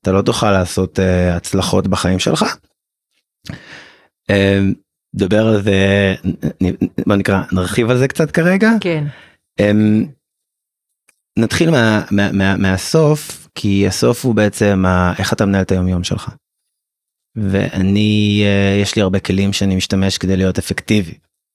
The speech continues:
Speaker 2: אוקיי.
Speaker 1: אה, יש רוטינה.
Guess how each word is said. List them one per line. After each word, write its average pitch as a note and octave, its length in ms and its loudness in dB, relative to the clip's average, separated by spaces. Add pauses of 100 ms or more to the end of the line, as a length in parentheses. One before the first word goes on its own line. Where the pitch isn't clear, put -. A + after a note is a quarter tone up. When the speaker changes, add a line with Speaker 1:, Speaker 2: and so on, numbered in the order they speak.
(400)
Speaker 2:
אוקיי. D#3 460 -12 (120)
Speaker 1:
אה, F#2+ 560 2 (800)
יש G#2+ 160 0
רוטינה. F#2+ 320 0